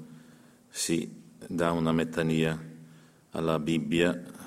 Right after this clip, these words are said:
aggrappandosi alla parola, perché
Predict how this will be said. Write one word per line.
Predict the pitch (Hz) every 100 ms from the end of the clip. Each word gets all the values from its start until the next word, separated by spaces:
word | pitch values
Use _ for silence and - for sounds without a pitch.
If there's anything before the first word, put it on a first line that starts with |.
| - -
aggrappandosi | - 82 82 82 85 82 78 82 -
alla | 82 82
parola, | 82 80 73 78 -
perché | - - 78 - 82 80 78 80